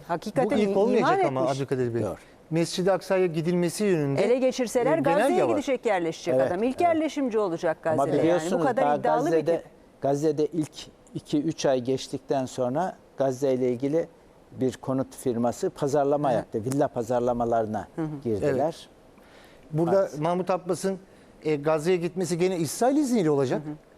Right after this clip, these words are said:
Speaker 2: Nereden gidecek? Gaz-, İsrail izin verdiği için gidecek. Peki burada, e, ne yapacak? E, İsrail'in yıktığı, e, Gazze'nin, e, enkazının üzerinde kendi yönetimini mi inşa edecek?
Speaker 3: Ha, şöyle gitsin de
Speaker 1: Hı hı.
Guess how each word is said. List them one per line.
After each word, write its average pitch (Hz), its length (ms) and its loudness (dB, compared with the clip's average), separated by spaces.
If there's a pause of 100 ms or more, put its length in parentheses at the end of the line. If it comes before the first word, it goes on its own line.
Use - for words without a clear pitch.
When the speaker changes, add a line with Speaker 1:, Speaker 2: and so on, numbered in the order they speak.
(200)
Speaker 2:
Nereden 175 360 0
gidecek? 139 360 -2
Gaz-, 254 180 0
İsrail 214 380 0
izin 180 260 0
verdiği 139 220 2
için 135 220 -4
gidecek. 120 360 -2
Peki 180 240 -2
burada, 185 340 2 (400)
e, 160 260 2
ne 202 60 2
yapacak? 196 420 0 (400)
E, 160 320 2
İsrail'in 196 520 0
yıktığı, 185 680 2 (140)
e, 160 200 4
Gazze'nin, 165 600 0 (400)
e, 151 240 4 (220)
enkazının 180 540 0
üzerinde 170 480 0
kendi 185 280 -2
yönetimini 170 500 0
mi 254 100 2
inşa 147 300 -2
edecek? 110 440 -4
Speaker 3:
Ha, 143 100 -2
şöyle 185 360 2
gitsin 160 540 -2
de 131 160 0 (220)
Speaker 1:
Hı 190 60 -6
hı. 175 40 -6